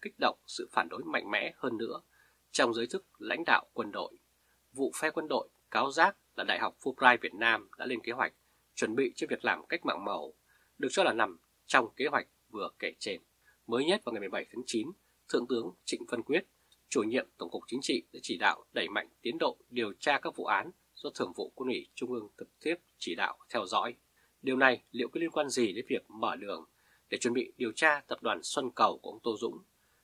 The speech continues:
là em trai của Chủ tịch nước và Tổng Bí thư Tô Lâm hay không? Trước đây có nhiều tin đồn cho rằng lãnh đạo Bộ Quốc phòng gây sức ép để cơ quan điều tra hình sự quân đội lật lại hồ sơ thanh tra tập đoàn Xuân Cầu Holding của em trai ông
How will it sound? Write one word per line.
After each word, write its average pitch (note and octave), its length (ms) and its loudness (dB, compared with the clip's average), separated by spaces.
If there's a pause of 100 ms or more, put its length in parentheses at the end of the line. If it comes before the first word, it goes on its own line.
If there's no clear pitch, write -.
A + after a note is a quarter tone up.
(120)
là A2+ 140 -2
em D3 200 2
trai C3+ 380 6
của F2 140 -10
Chủ F#2 100 -12
tịch - 140 -14
nước D3+ 200 -2 (360)
và - 140 -8
Tổng F#2+ 140 -4
Bí F#2 120 -12
thư G#2+ 260 0 (220)
Tô A2 120 2
Lâm F#2+ 260 0 (220)
hay G2+ 200 -6
không? F#2+ 200 -4 (500)
Trước - 220 2
đây B2 300 8
có - 100 -10
nhiều B2+ 280 4
tin D3 160 -2
đồn A2 280 2
cho C3 160 0
rằng A2 300 2 (440)
lãnh B2+ 220 0
đạo D3+ 200 4
Bộ G#2 100 -8
Quốc - 180 -10
phòng G2+ 240 4 (160)
gây A#2+ 100 0
sức - 200 -4
ép D#3 200 -2 (380)
để G2+ 140 -4
cơ D#3 120 2
quan D3+ 280 8
điều A2+ 160 -2
tra C3+ 360 4
hình - 120 -8
sự - 320 -4
quân B2+ 160 -2
đội A2+ 200 -4 (360)
lật B2 300 2
lại A2+ 100 -2
hồ A#2+ 100 -2
sơ D#3 280 -4 (140)
thanh C#3 200 0
tra C3+ 220 6
tập - 200 -4
đoàn F2+ 280 -2
Xuân B2 320 -2
Cầu E2 160 0
Holding G#2+ 440 -4 (140)
của - 100 -4
em C3 220 0
trai A#2+ 280 8
ông G#2 120 -4